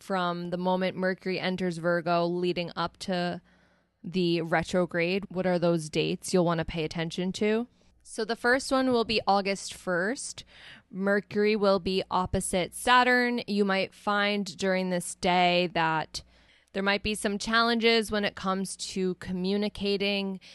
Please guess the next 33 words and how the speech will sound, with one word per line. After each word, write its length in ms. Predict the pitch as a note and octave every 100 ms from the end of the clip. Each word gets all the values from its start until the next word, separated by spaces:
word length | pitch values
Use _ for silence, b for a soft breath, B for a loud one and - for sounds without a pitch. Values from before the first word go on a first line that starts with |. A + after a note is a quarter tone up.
| B
If 140 | - -
you 100 | F#3+
notice 400 | F#3 F3+ F#3 F3+
that 220 | F3 D#3+
you're 120 | F3
feeling 560 | E3 E3+ E3 E3 D#3+ E3+
very 320 | D#3 D3 D3
serious 1120 | - - C#4 C4 C4 B3 A#3+ A#3+ A#3+ - - - b
and 160 | G#3 G3
thinking 420 | G3+ G3+ G#3 G#3 -
more 340 | - F#3+ F#3+ F#3
about 340 | - F3 E3
the 120 | F3
long 340 | F3 E3+ E3+ E3+
term, 440 | - F#3+ G3 F#3+
that's 220 | F3 F3
another 380 | F3 F3+ E3+ E3+
thing 300 | E3+ E3 F3
that 240 | D#3+ - -
could 340 | - E3+ E3 - -
come 320 | - D#3+ -
up. 360 | - G3 - - B B
Since 300 | - A#3+ A3+
Saturn 680 | - A3 G#3+ G#3+ G#3 G3+ - -
does 460 | G3+ G3+ G#3+ G3+
rule, 680 | F3+ F#3+ G3+ G3+ G#3+ A#3+ G#3+
restrictions 760 | F#3+ - G#3 F#3+ - G3+ G3 -
and 180 | F3
blockages 720 | F#3 F3 F3 F#3+ E3+ F3+ F3 E3
and 140 | D#3+
oppositions 800 | F3 E3+ F3 E3+ E3+ - F3 E3+
can 240 | - F3
throw 400 | - F3+ E3+ F3